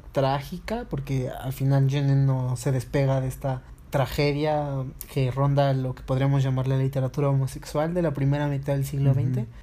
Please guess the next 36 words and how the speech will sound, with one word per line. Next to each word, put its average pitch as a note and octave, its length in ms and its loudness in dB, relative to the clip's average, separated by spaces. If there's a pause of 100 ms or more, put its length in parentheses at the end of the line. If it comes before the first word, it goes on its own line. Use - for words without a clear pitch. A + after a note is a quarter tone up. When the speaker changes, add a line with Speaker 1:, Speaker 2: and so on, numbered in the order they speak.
(300)
Speaker 1:
creo F3+ 160 4
que F3+ 100 0
justo E3 300 -2
se C3+ 140 0
permite, D3+ 760 2
esta C#3 200 2
inocencia D3 480 2
le C#3+ 100 2
permite C3 400 0
escapar B2+ 480 0
de C3 40 -2
esta C3+ 240 -2
culpabilidad C3+ 800 2
que E3+ 140 -6
caía C#3 360 -2
con C3 180 0
este B2+ 180 -2
aparato B2+ 520 -2
legal B2+ 380 0
médico B2+ 420 -2
de B2+ 100 -2
la B2 60 -4
homosexualidad. D3 720 -4
Hay C#3 120 -2
que C#3 120 -4
recordar C#3+ 460 -2
finalmente D3+ 560 -4
que C#3+ 100 -4
homosexualidad C#3+ 680 0
es F3 120 0
un D3+ 100 0
término C#3 360 0
que - 100 -18
viene B2+ 200 -2
del B2+ 160 -2
derecho. C3 320 -6